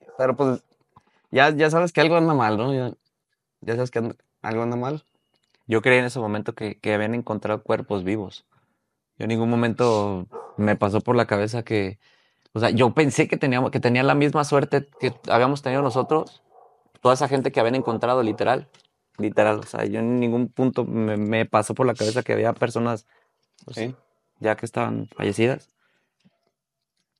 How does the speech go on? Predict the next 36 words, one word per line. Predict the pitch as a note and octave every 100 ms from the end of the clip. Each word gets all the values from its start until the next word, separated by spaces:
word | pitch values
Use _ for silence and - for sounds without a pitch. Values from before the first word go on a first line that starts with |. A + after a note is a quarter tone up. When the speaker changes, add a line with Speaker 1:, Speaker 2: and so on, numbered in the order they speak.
| _
Speaker 1:
Yo | A#2+ A2+
decía, | A#2 A2+
como | A2 G#2
me | G2+
dijo | G#2
el, | B2 A2 F#2 B2+ -
el | F#2+
chavo, | A#2 B2+ C3
que, | A2 G2 F#2+ - _ _ _
pues, | D#2+
muy | G#2+ A#2
así | C3 C3
me | C3+
dice, | C3 C3 A#2 - - - - - -
yo | - -
así | -
como | -
de, | - - - -
"Ah, | -
vale | - -
madre". | - - - - _ _ _ _ _ _ _ _ _ _ _ _ _ _
Entonces, | _ G#2 A2 A#2 A2+ - _ _ _ _ _ _ _ _
me | -
acuerdo | A2 A#2+
que | B2
el, | G#2+ - _ _
los | A2+ A#2
vecinos | A2+ B2 C#3+ C#3
así | A#2 C3+
como | C3 B2+ B2
unos | C3+ C3+
se |
portaron, | - F#2+ A#2+ C3+ B2+ G2+ _ _ _ _ _ _ _ _ _ -
que | G2+
grabándonos | G2+ G2+ A2+ A#2 A2+ G#2
así, | G2+ A#2 B2